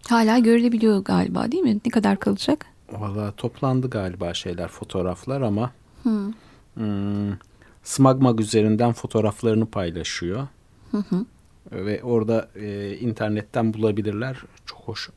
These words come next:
Speaker 2: fotoğraflar var.
Speaker 1: Hı hı.
Speaker 2: Ve kendini bir ama-, hevesli bir amatör olarak tanımlıyor. Yani şey değil. "Ben
Speaker 1: Profesyonel.
Speaker 2: profesyonelim, şöyleyim, böyleyim." gibi bir şey de yok. Gayet alçak gönüllü ve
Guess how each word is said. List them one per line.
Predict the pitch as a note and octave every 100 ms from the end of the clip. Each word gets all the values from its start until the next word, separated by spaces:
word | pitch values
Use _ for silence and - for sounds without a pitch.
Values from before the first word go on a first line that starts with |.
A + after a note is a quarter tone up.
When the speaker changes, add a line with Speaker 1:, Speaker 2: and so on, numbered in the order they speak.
| -
Speaker 2:
fotoğraflar | - F#2+ F2+ F2 - F#2 E2
var. | D#2+ D2+ - - _ _ -
Speaker 1:
Hı |
hı. | G#3+ - F3+ - - _ - - _ -
Speaker 2:
Ve | B2+
kendini | - A2+ A#2 A#2+
bir | A#2+
ama-, | A2 A2+ -
hevesli | - A#2 A#2 - C3+
bir |
amatör | A#2+ A#2 - B2
olarak | G2+ F#2 F#2 - -
tanımlıyor. | G#2+ G2 F#2+ F2+ F2+ F#2 - _ G#2+
Yani | G2+ G2
şey | - G#2+ A#2
değil. | A2+ - - _ _ _ - - - - _ -
"Ben | G#2
Speaker 1:
Profesyonel. | G#3+ G2+
Speaker 2:
profesyonelim, | G#2 G#2+ A2 A#2+ A#2+ A#2 G#2+
şöyleyim, | - A2 G#2+ A2 G#2+
böyleyim." | A2+ A2+ G#2+ A2 C3+ D#3 C3+
gibi | A2+ A#2
bir | A2 - -
şey | - A2+ A#2+
de |
yok. | A#2+ -
Gayet | B2+ A2+ A2
alçak | A#2+ - A#2 -
gönüllü | A2 G#2 A2 A#2
ve | A2